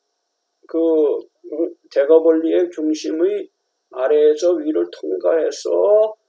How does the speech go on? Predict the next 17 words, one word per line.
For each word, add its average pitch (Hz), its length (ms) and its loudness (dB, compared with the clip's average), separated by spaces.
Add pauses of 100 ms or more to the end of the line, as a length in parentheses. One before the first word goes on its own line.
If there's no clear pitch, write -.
(220)
이제 151 220 -4
갈릴리 147 420 -8
호수에 151 360 -6
이르렀다, 131 540 -6
이런 160 300 -2
얘기가 - 240 -6
되는 - 180 -14
거예요. - 240 -20 (260)
여기 - 180 -12
본 - 140 -14
것처럼 - 540 -10 (840)
대가볼리 151 520 0
지경의 151 340 -6
중심을 180 840 -2 (200)
아래로부터 165 1080 0
위로 160 400 -2
통과해서 131 960 -6